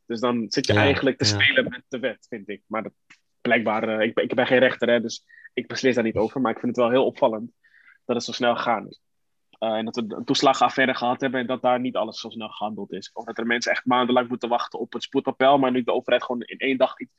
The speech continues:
Speaker 1: niet eens in één dag, in een paar uurtjes gewoon een spoedappel
Speaker 2: Was
Speaker 1: aanvraagt.
Speaker 2: in een paar uur, ja.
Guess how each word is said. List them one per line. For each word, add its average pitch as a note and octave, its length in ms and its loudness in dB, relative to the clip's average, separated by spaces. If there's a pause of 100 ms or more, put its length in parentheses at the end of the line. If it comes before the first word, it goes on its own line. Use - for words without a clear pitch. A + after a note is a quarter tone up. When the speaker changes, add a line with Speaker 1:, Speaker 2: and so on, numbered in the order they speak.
(100)
Speaker 1:
niet E3 120 6
eens D#3 100 2
in D3+ 60 2
één D3+ 120 4
dag, D3+ 200 4
in C3+ 120 -2
een D3 80 2
paar D3 220 4
uurtjes D3 220 -2
gewoon C#3+ 160 -6
een C3 60 -8
spoedappel C3 420 -6
Speaker 2:
Was B2+ 280 4
Speaker 1:
aanvraagt. - 0 -
Speaker 2:
in C3+ 100 6
een C3 220 4
paar B2+ 140 4
uur, A#2 280 4
ja. F#2 180 -6